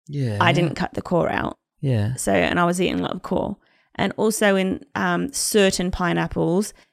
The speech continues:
Speaker 2: it's, it's, you'll find it in there a lot more. Like, the concentration is a lot more as well.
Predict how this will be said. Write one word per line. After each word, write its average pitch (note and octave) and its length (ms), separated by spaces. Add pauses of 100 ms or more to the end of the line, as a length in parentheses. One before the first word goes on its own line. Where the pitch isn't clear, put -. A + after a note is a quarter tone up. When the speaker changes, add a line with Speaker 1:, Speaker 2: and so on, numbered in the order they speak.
(180)
Speaker 2:
it's, - 360 (220)
it's, - 300
you'll F#3 140
find E3+ 320
it - 80
in E3 140
there E3 140
a E3+ 60
lot - 140
more. E3 120
Like, - 160
the F3 120
concentration F3+ 720
is - 140
a - 40
lot - 200
more - 160
as A3 100
well. - 240